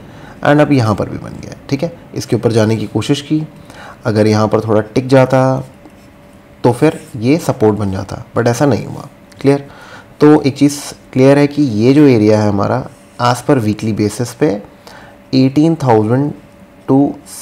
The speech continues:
seventeen eight hundred some sort of resistance है।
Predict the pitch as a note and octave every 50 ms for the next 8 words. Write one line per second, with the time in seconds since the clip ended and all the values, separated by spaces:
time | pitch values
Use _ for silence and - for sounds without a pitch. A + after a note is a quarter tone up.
0 | - - B2 A#2 A#2 B2 C3 C3+ C#3+ D3+ D3 - - A2+ A#2+ A#2+ B2 A#2+ A#2 A2+
1 | G#2+ G2+ - A2+ B2 B2+ - - - - C#3 D3 D3 - A2 G2+ G3 - C#3 E3+
2 | - - - - - - _ - - - - - - - - - - - A#2+ A#2
3 | A2 F#2 F#2+ - - - - - - - -